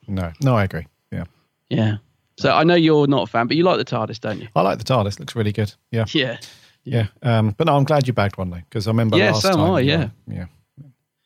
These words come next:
Speaker 2: Oh, last time was a fiasco.
Speaker 1: Very
Speaker 2: <laughs> I had to,
Speaker 1: stressful.
Speaker 2: I was driving all over the place trying to get one of these. Yeah, it's a nightmare.
Speaker 1: <laughs> That's good, mate.
Speaker 2: Mm.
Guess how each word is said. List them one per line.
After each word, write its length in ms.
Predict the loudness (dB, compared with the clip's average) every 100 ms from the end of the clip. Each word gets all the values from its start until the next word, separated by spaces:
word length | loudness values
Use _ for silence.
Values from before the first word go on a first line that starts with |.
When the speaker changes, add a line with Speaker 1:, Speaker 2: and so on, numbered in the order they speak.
| _ _ _ -2
Speaker 2:
Oh, 140 | 2
last 280 | 2 2 0
time 140 | -2
was 140 | -2 -6
a 80 | -12 _ _
fiasco. 720 | _ -10 -2 0 0 -4 -2
Speaker 1:
Very 180 | 0 0
Speaker 2:
<laughs> 20 |
I 20 |
had 0 |
to, 60 | 0
Speaker 1:
stressful. 360 | -2 -4 -4 0
Speaker 2:
I 80 |
was 160 | 2 0
driving 460 | 0 2 2 2 2
all 160 | 4
over 240 | 4 2 0
the 80 |
place 320 | -4 -2 -2 0
trying 140 | 0
to 60 | 0
get 120 | 0
one 100 | -4
of 120 | -4
these. 200 | -4 -6 0
Yeah, 160 | 0
it's 120 | 0
a 60 | 0
nightmare. 400 | 2 2 0 -6 -8 -16
Speaker 1:
<laughs> 180 | -12 -8
That's 220 | -6 -4
good, 160 | -2
mate. 120 | -2 -4
Speaker 2:
Mm. 160 | -6